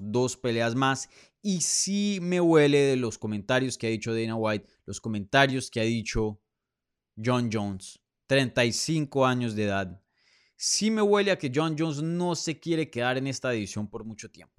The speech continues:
Yo creo que él sabe que hoy día tiene un nivel fenomenal, tiene un nivel élite, tiene un nivel para seguir empujando su legado más y más y más lejos,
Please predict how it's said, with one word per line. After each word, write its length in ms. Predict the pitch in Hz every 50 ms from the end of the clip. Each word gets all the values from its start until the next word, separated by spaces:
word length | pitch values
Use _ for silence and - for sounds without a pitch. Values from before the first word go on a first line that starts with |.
| _ - - _ _ - - - - _ _ _
Yo 160 | 117 120 120
creo 200 | - 147 143 139
que 80 | - 127
él 100 | 120 113
sabe 400 | - - 135 139 139 135 127 -
que 180 | - 120 117
hoy 140 | 117 120 120
día 240 | 113 123 123 117 -
tiene 160 | 127 123 120
un 120 | 120 120
nivel 280 | 120 117 117 117 117 107
fenomenal, 720 | - - 107 101 98 98 98 107 123 151 190 - - _ _ _ _ _ _ _ _ _ _ _ _ - _
tiene 180 | - 120 120
un 120 | 120 117 117
nivel 340 | 117 113 113 113 113 - -
élite, 600 | - 147 151 160 175 175 185 196 214 226 - _ _ _ _ _ _
tiene 220 | _ - 127 123 123
un 180 | 123 127 131
nivel 500 | 139 135 127 123 147 170 208 233 240 -
para 220 | - 196 170 151 -
seguir 400 | - 135 120 123 156 185 196 190
empujando 800 | 165 180 165 - - 160 139 - - 165 175 190 196 196 185 190
su 180 | 170 - 190 175
legado 500 | 151 123 110 127 139 151 156 160 165 160
más 460 | 139 131 143 156 170 175 160 - - -
y 80 | 151
más 340 | 135 143 147 156 156 151 - -
y 80 | 143
más 280 | 131 131 143 151 143 123
lejos, 480 | 131 131 120 - - 113 117 - -